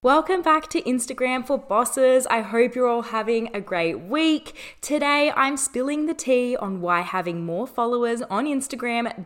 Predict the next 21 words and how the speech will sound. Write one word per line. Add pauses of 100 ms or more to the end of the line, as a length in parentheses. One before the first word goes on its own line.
doesn't
necessarily
equal
more
sales. (380)
Plus,
I'll
be
diving
deep
into
how
you
can
monetize
a
small
following
on
the
gram.